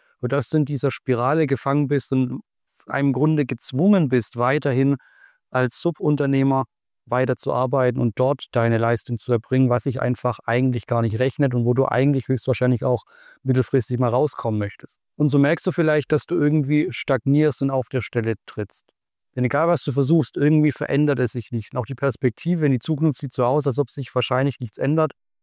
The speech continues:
als ob du viel arbeitest für wenig Ertrag und am Ende des Tages auch viel Frust dabei ist und vielleicht auch Sorgen, ob denn du mit diesen vielleicht zu geringen Einkünften noch oder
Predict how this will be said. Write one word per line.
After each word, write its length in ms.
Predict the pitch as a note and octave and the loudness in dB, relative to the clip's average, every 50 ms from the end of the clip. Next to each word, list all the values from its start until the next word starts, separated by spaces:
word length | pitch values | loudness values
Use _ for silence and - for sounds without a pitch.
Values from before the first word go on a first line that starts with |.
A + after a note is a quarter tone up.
| _ _ _ _ | _ _ _ _
als 140 | - C3+ A#2 | -6 -2 0
ob 100 | C#3+ A#2+ | 0 0
du 100 | A#2 C3+ | -2 -4
viel 280 | - - - F3+ F#3 F#3+ | -6 -2 0 0 2 2
arbeitest 680 | C3+ C#3+ D#3 - D#3+ D3+ D3 D3+ C#3 D3 C#3 - - | 2 2 2 2 2 2 2 2 2 0 -2 -2 -4
für 160 | - C#3 B2 A#2+ | -4 -2 0 2
wenig 260 | C3+ D3 D#3 C#3 - | 2 2 2 2 0
Ertrag 520 | C#3 B2 - - A#2+ B2+ B2+ C#3 C3+ - | -2 -4 -4 -2 -2 0 0 0 0 0
und 180 | D#3 C3+ C3 B2+ | -2 0 0 0
am 120 | B2 - | 0 0
Ende 180 | C3 B2+ C3 C3 | 0 0 0 0
des 120 | B2 A2+ | -2 -4
Tages 460 | - - A#2+ B2 B2+ A#2+ B2+ A#2+ - - _ _ _ _ _ | -4 -2 -2 0 0 0 0 -2 -4 -8 _ _ _ _ _
auch 120 | - B2 | -6 -6
viel 180 | G#2+ - C3+ B2+ | -4 -4 -6 -6
Frust 380 | - - - D3 D3+ - - - | -6 -2 -2 0 0 0 0 -2
dabei 340 | C#3+ A#2+ C#3 C3+ C3+ C3+ | 0 0 2 2 2 2
ist 140 | C3+ B2 - | 2 0 -2
und 80 | B2+ - | -8 -6
vielleicht 280 | - C3 B2+ A#2 - | -2 -2 -2 -2 -2
auch 100 | C#3 A#2+ | -4 -4
Sorgen, 500 | G#2 - - B2+ B2 C3+ C#3+ C3+ C3 A#2+ | -4 -2 0 0 2 2 2 2 0 0
ob 160 | A2+ C3 B2+ - _ - | -2 -2 -4 -6 _ -2
denn 180 | D3 C#3 C3+ | 0 0 2
du 140 | B2 C3+ C3+ | 2 4 4
mit 200 | C3+ C3+ B2 A#2+ | 4 2 2 0
diesen 340 | C3+ C3+ A#2+ A#2+ C3+ C3 A#2+ - _ _ _ _ _ _ _ _ _ _ _ _ | -2 -2 0 2 0 0 0 -2 _ _ _ _ _ _ _ _ _ _ _ _
vielleicht 340 | - - C#3+ C#3+ A2+ - | -6 -2 -2 0 0 -2
zu 160 | - - F3+ F3 | -2 -2 -2 0
geringen 360 | D#3+ D#3+ C#3+ D#3 D#3 D3+ - | 2 2 4 4 4 4 2
Einkünften 680 | - C3+ C#3+ D#3 C#3+ - D#3 D#3 C#3 - - C#3+ C#3+ | 2 0 0 0 0 0 0 -2 -2 -2 -2 -2 0
noch 180 | C#3+ C#3+ A2+ - | 0 0 0 -2
oder 300 | C3 A#2 B2+ B2 A#2+ | -2 0 0 0 -2